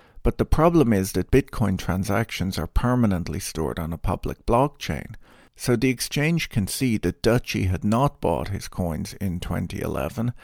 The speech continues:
and that the Croc did not receive hers in a series of small transactions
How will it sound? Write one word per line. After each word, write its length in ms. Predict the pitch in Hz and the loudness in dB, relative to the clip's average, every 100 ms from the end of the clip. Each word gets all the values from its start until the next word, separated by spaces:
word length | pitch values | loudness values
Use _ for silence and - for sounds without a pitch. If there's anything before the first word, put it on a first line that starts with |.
| - - | -20 -10
and 200 | - 107 | -2 0
that 160 | 107 | 0
the 100 | - | 0
Croc 420 | - - 143 113 - | -2 2 2 2 -6
did 160 | - | -4
not 280 | 104 104 - | 0 0 -2
receive 400 | 95 - 101 - | -6 -4 -4 -4
hers 420 | 101 117 92 80 - | -2 0 0 -2 -4
in 140 | 104 | -4
a 20 | 87 | -4
series 480 | - 98 90 - | -2 -2 -2 -6
of 100 | - | -10
small 360 | - - 92 80 | -10 -4 -2 -2
transactions 960 | - 87 87 85 110 123 - - 92 | -4 -6 -4 0 0 -2 -6 -6 -6